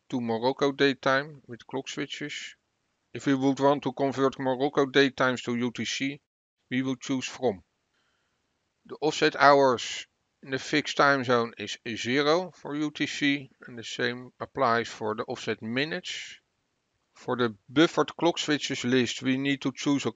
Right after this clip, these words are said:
column. Unfortunately, this is standard behavior of the user interface whenever a function has a parameter of type list.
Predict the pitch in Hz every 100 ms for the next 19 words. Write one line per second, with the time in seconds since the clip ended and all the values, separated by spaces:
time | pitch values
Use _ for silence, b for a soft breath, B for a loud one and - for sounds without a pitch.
0 | - 147 156 180 - _ _ _ _ _
1 | _ _ _ _ _ _ 151 139 156 151
2 | - 156 147 - 147 151 143 131 127 -
3 | 143 139 120 117 123 147 156 147 139 143
4 | 147 156 151 147 139 139 - 143 139 143
5 | 139 139 131 127 110 - 151 160 151 139
6 | 135 120 - 120 127 127 113 120 110 -
7 | - 117 110 101 98 127 180 -